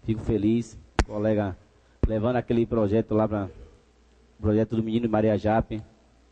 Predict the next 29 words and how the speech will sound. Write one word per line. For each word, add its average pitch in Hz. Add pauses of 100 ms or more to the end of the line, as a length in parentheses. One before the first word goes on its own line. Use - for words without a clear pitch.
(500)
a 92
reitora 110
Adélia. 104 (540)
Fico -
feliz. 95
É 104
isso 123
aí, 92
o 85
vereador 107
sempre 113
atuando, 107 (520)
porque 110
a 123
função 120
do 120
vereador 117 (500)
é 98
fiscalizar 113 (560)
o 110
executivo. 101
E 110
estamos 127
aqui 123
pra 123
fiscalizar, 92 (160)
no 110
momento 113
certo. 95